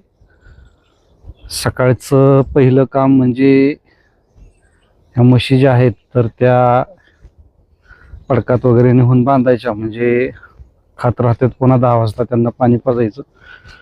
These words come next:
आणि मग दुसरीकडे जागा बदलायची. सध्या थंडी वाढलेली आहे,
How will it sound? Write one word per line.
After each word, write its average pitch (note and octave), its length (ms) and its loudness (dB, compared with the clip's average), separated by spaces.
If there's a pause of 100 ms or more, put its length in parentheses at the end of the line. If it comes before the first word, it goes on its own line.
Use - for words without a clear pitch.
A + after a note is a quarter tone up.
(360)
आणि A#2+ 140 4
मग A#2+ 280 2
दुसरीकडे A#2+ 720 0 (520)
जागा A#2 240 2
बदलायची. A2+ 540 0 (1300)
सध्या B2+ 600 2 (140)
थंडी B2+ 240 2
वाढलेली C3+ 480 2
आहे, B2 300 -4